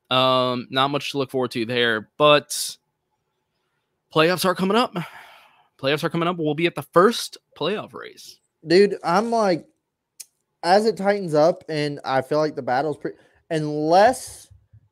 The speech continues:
Speaker 2: some crazy Eric Almirola stuff happens and people get some dubs and get in there, I think we're set. Uh, maybe the ba-, battle
Speaker 1: I would
Speaker 2: with Tyler
Speaker 1: imagine,
Speaker 2: Reddick.
Speaker 1: but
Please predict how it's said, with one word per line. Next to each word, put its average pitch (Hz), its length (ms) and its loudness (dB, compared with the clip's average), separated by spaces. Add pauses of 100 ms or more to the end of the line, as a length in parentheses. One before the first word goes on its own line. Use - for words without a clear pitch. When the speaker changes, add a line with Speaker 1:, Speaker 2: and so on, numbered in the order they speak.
Speaker 2:
some 160 280 -6
crazy 202 480 0
Eric 208 380 -2
Almirola 202 440 0
stuff 202 200 -6
happens 190 360 -2
and 131 100 -10
people 175 260 -6
get 180 180 -8
some 175 160 -10
dubs 170 340 0
and 135 160 -10
get 147 160 -2
in 170 160 -6
there, 170 320 -6 (480)
I 120 60 -6
think 254 160 0
we're 214 100 -4
set. - 360 0 (360)
Uh, 139 420 2
maybe 170 300 -2
the 175 100 -4
ba-, 165 380 4
battle 160 300 4
Speaker 1:
I 165 40 0
would - 40 2
Speaker 2:
with 165 80 -2
Tyler 127 240 4
Speaker 1:
imagine, 156 120 2
Speaker 2:
Reddick. 170 160 0
Speaker 1:
but 147 120 0